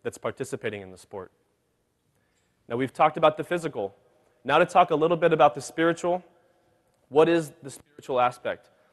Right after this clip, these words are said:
I'm talking about being something, being connected to something greater than yourself,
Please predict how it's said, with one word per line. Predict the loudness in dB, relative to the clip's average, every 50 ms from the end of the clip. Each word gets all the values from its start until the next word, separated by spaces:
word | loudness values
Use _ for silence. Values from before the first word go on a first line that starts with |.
| _ _ _ _ _ _ _ _ _ _ _ _ _ _ _ _
I'm | -4 0
talking | 4 4 4 4 4 4
about | 4 4 4 4 0
being | -4 -6 -4 -4 -6 -8 -12 _ _ _
something, | -20 -10 -8 -8 -8 -6 -8 -8 -10 -10 -12 -18 _ _ _ _ _ _ _
being | -4 -4 -4 -2
connected | -4 -4 -4 -4 -4 -4 -8 -12
to | -10
something | -6 -6 -6 -4 -6 -8 -8
greater | -4 -4 -2 -2 -2 -2
than | -4 -6 -10
yourself, | -12 -14 -10 -10 -10 -10